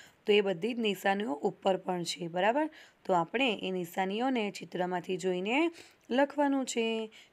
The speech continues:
ચલો, પહેલાં નીચે શું આવશે? રુચિરા જ્યાં ઊભી હતી તે શું હતું? હા, રુચિરાનું ઘર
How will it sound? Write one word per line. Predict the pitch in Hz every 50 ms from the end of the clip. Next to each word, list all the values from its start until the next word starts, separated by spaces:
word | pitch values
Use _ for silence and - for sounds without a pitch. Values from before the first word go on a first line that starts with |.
| _ -
ચલો, | - 208 190 175 175
પહેલાં | 175 190 180 175 180 190 202
નીચે | 202 190 180 175 208 208 214
શું | - - 294 302 294
આવશે? | 269 254 - 240 233
રુચિરા | 208 202 180 185 - 202 190 202 196
જ્યાં | 175 190 196 196 196
ઊભી | 180 160 175 190 185
હતી | 190 185 185 196 185
તે | 180 196 190 190
શું | 185 - 254 262 262 254
હતું? | 208 196 - 208 208 202 202 202 202 208 202 - - - - - _ _ _ -
હા, | 262 269 262 247 240 226 214 208 208 202 196 202 - - - - - -
રુચિરાનું | 185 175 175 170 - 202 202 185 185 180 180 190 208 240 285 320 359 359 - - _ _ - 180
ઘર | 165 - 180 180 180 175